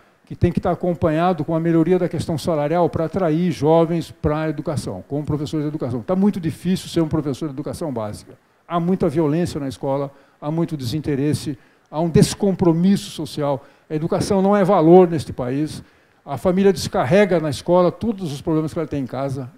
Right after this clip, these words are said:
Cansei de ver mãe dizendo, "Não aguento mais, se virem com meu filho." Então, é um problema seríssimo, porque a es-, a es-, a educação hoje,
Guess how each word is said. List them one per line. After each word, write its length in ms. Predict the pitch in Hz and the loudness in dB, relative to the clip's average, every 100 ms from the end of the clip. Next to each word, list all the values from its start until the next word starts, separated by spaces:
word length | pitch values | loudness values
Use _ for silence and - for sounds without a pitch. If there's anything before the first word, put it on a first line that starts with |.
| _ - | _ 0
Cansei 360 | 233 - 240 | 0 2 -2
de 120 | 202 | 0
ver 120 | 165 160 | 2 4
mãe 200 | 170 170 | 2 0
dizendo, 360 | 131 160 160 | 0 0 -2
"Não 120 | 175 | -4
aguento 300 | 156 185 180 156 | 0 -2 -2 -2
mais, 240 | 175 175 | 0 -2
se 340 | - - - | -6 -12 -8
virem 300 | 156 185 214 | -2 2 2
com 100 | 180 | 2
meu 140 | 165 135 | 0 0
filho." 340 | - 143 147 - _ _ _ _ 170 | -2 -4 -6 -14 _ _ _ _ -10
Então, 160 | 190 | -4
é 80 | 185 | -4
um 60 | 185 | -2
problema 320 | 190 196 185 | -2 -2 -4
seríssimo, 600 | - 196 165 190 - 135 | -4 -4 0 -2 -4 -8
porque 180 | 151 170 | -6 -8
a 20 | |
es-, 160 | - 156 | -8 -10
a 80 | |
es-, 260 | 156 - - 143 | -10 -12 -20 -14
a 80 | |
educação 480 | 139 160 151 - 185 | -10 -8 -6 -2 4
hoje, 340 | 180 190 117 | 6 6 2